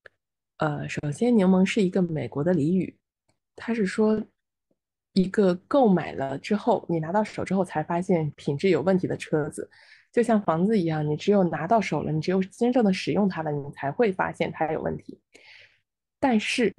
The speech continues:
如果我们在市场上没有办法分辨车子的好坏的话，比如说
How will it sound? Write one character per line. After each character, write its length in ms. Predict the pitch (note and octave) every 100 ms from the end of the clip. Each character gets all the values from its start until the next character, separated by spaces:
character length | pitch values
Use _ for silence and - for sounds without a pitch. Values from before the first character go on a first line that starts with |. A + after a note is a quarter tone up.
| -
如 140 | E3+
果 240 | F3 F#3 D#3+
我 160 | D#3+
们 120 | C#3
在 140 | C#3+ F3+
市 220 | - G3+
场 160 | F3 D3
上 180 | E3
没 100 | D#3+
有 100 | G#3
办 160 | G3 F3+
法 100 | -
分 220 | - E3
辨 160 | F3 E3
车 160 | - E3+
子 140 | -
的 40 |
好 220 | C#3+ - -
坏 180 | E3 -
的 100 | -
话， 300 | D3 - _ _ _ _ -
比 100 | D#3+
如 80 |
说 280 | D#3 G3 G3